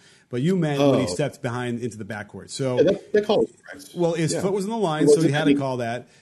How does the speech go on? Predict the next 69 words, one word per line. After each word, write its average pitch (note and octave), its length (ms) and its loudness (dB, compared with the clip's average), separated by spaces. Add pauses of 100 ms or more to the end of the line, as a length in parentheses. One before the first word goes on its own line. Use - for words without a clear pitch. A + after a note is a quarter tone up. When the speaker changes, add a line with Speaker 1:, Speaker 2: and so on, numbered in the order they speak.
(160)
Speaker 1:
Um, B2+ 400 -2
Speaker 2:
it B2+ 40 0
wasn't C3 220 2
any A#2+ 140 2
contact G#2 500 -8
with - 140 -20
Danny E2+ 220 -10
Green. D2+ 360 -12
Speaker 1:
Yeah, D3 200 -4
Speaker 2:
He, - 60 -8
Speaker 1:
someone, G3 300 0
Speaker 2:
he - 40 0
didn't A3+ 80 0
get G#3+ 80 2
Speaker 1:
well, E3+ 240 -4
Speaker 2:
pushed. B2+ 140 -16
Speaker 1:
someone E3+ 260 -4
wants D#3 200 -4
to C#3+ 60 -10
argue C3+ 240 -2
that B2+ 60 0
he B2 60 0
was A#2+ 140 -2
pushed, A#2+ 320 -6
but A#2+ 140 -6
I B2+ 80 -4
don't C3 140 -2
think A2+ 100 -6
he A#2 60 -10
was A#2 140 -6
pushed. A2+ 220 -10
I C3 80 -8
think, D#3 280 -2 (360)
uh, C#3 40 -2
it's C#3 260 -2
bad F#3 260 -2
Speaker 2:
It's D3+ 80 -8
Speaker 1:
footwork. E3 460 -4 (340)
You D#3+ 180 2
have G3 180 -2
to G#3 80 -4
Speaker 2:
Yeah. F3+ 60 -4
Speaker 1:
be, F3+ 60 0 (120)
you E3+ 80 0
have F#3+ 100 0
to G3 60 -4
have F#3+ 80 -2
a D#3+ 40 -4
better D#3+ 240 -2
footwork D#3+ 300 -6
and C#3 100 -2
better C#3 160 -2
balance C3 460 -6
when B2 120 -4
you B2 60 0
know B2+ 120 0
you B2+ 200 0
get B2 120 -14
that A#2+ 160 -6
close. B2 380 -6
But C3 120 -4
it C#3+ 40 -2
was C#3+ 160 -6
really E3 280 0
just C3 160 -4
a, B2+ 80 -2
that, C3+ 300 -10
that E3+ 180 -6
was, F3 260 -4